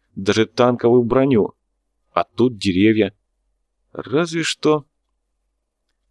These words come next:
Это был не взрыв, товарищ Лю. Это что-то напоминающее... Стену огня.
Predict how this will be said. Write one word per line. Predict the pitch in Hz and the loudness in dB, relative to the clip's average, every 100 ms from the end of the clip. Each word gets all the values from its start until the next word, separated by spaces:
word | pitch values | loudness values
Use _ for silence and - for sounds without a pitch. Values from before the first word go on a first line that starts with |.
| _ _ _ _ _ _ | _ _ _ _ _ _
Это | 107 113 | -4 0
был | 147 175 | 2 2
не | 165 170 | 0 -2
взрыв, | 143 160 170 | 0 2 0
товарищ | - 95 95 90 - | 2 2 4 4 0
Лю. | 87 69 _ _ _ _ _ | -2 -6 _ _ _ _ _
Это | - 147 135 | -4 -2 -2
что-то | - 165 131 | -2 0 2
напоминающее... | 120 107 117 120 143 147 135 - 123 120 _ _ _ _ _ _ _ _ | 0 0 0 0 0 -2 -2 0 0 0 _ _ _ _ _ _ _ _
Стену | - - - _ - 151 143 | -8 -6 -6 _ -2 0 2
огня. | 147 139 107 73 | 2 2 -2 -2